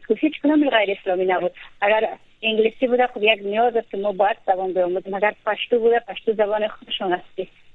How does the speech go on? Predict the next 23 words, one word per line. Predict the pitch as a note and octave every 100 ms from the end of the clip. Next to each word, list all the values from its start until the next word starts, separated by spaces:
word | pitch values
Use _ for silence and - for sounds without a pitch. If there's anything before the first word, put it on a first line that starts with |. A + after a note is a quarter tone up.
| -
یک | G#3 G3 F#3
زبان | G3 A3 G#3+ G3 G3+ -
که |
در | G3+
افغانستان، | F#3+ F3+ F#3 - G#3 G3+
اه، | G3+ F3 F3 F3
سیصد | - - - G3
مردم | F#3+ F#3 A3 G3+ - - -
با | G3+
تکلم | G3+ F3 G3 G#3
دارن. | G3 F3 F3 - - -
اه، | F#3
دیگه | F#3 F#3+ G3+ F#3+
مضمونایی | G3 F#3+ F#3+ G#3 A#3 A#3 G3+ F#3
بوده | G#3 A3+
که | - - _
کلش | - C4 C4 -
است، | G#3 - F#3+
کلاً | F#3+ A3 A#3+
اسلامی. | G#3 - F#3 G3+ G#3 F3+ - - - _
دیگه | F#3 F#3+ F#3+ F3+
در، | G3 - - _ - G3+ G3 F#3+ F#3
در | F#3+ G3